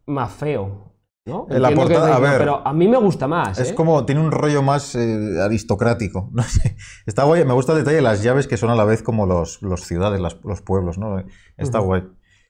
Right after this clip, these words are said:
Speaker 2: Veremos cómo es por dentro, más señorial eso. Siguiente. Uf.
Speaker 1: Uh, transición.
Speaker 2: Puerto Rico.
Speaker 1: Puerto Rico.
Speaker 2: La, la, la nueva edición de Puerto Rico,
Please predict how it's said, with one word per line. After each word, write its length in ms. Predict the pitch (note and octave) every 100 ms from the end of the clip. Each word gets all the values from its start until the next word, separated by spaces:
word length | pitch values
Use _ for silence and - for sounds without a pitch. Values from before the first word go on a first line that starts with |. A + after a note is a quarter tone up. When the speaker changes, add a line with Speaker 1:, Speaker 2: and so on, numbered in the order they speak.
| _ _ _
Speaker 2:
Veremos 320 | A2 A2 A#2+ -
cómo 160 | G#2+
es 60 | G2+
por 160 | F#2+
dentro, 300 | F2+ E2+ - F#2+
más 180 | G#2
señorial 460 | B2+ A2+ G2+ F2 E2+
eso. 260 | E2+ - - _ _ _ _ _ _ -
Siguiente. 520 | A#2+ A2 F2 C#2 - - - -
Uf. 220 | F#2+ - - - _ _ _
Speaker 1:
Uh, 180 | D3 G2
transición. 400 | - A#2+ B2 B2
Speaker 2:
Puerto 200 | A2+ G2+
Rico. 380 | A#2 A2 F2 D#2+ - _ -
Speaker 1:
Puerto 240 | C3+ C#3
Rico. 500 | D#3 D#3 G2+ F#2 - - -
Speaker 2:
La, 280 | G#2 G#2+ G#2
la, 280 | A2+ A#2+ A2
la 140 | G#2
nueva 180 | G#2 A#2+
edición 220 | A#2+ A#2+
de 100 | A2
Puerto 280 | G#2+ F#2 G#2
Rico, 460 | A#2 C3+ F#3+ A#3